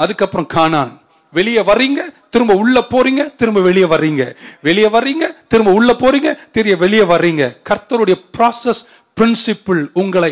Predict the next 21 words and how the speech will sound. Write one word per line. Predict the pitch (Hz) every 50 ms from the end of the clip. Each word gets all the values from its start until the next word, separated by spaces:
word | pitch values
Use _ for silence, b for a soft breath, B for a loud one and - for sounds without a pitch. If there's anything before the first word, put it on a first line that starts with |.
| 156
இன்னொரு | 185 220 220 214 196 180 185
உயரத்தில் | 220 247 240 226 233 - 190 175 -
சேர்க்க | - 240 240 240 - 220 185
வேண்டுமானால் | 175 175 175 170 170 170 160 156 160 170 165 135 B B B B B - 139
ஒரு | 143 143 139 - _ -
ப்ராசஸ்ல | 196 226 - 226 - - 226 - - 214 214 202 196
தான் | 196 196 185
நீங்கள் | 180 170 165 151 - -
போக | 180 175 185 180 160
வேண்டும். | 165 160 156 156 156 151 131 B B B B 160 202
இன்றைக்கு | 233 240 254 247 247 247 - 277 262 269 - 247
போகிற | 269 277 269 240 220 202 - 190
கடினங்களை | 202 247 247 254 247 233 214 202 185 180 - -
கண்டு | 190 185 160 160 - -
கலங்காதிருங்கள். | 165 156 196 220 214 208 196 175 170 175 175 170 170 160 147 B B B B -
இது | 170 185 175 165
ஒரு | 151 151 - - -
ப்ராசஸ், | 180 196 233 233 - - 220 190 - B B B B 160 175
இது | 170 156 - -
சீக்கிரம் | - 247 247 - 220 185 156 151
முடிஞ்சிரும். | 170 185 226 220 202 196 185 190 180